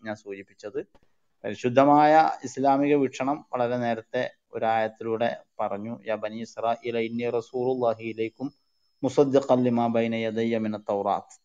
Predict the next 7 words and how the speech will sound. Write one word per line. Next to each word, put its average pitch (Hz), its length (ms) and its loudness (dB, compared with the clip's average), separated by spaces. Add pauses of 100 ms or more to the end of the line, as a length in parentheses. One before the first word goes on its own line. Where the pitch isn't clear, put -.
നേരത്തെ 123 520 0
നിങ്ങൾക്ക് 120 480 -4
അവതീർണമായിട്ടുള്ള 113 1080 0 (640)
തോറ 135 300 10
പുസ്തകത്തെ, 131 640 0 (360)
ഏ, 120 80 -6 (240)
സാക്ഷീകരിക്കാൻ, 117 920 -2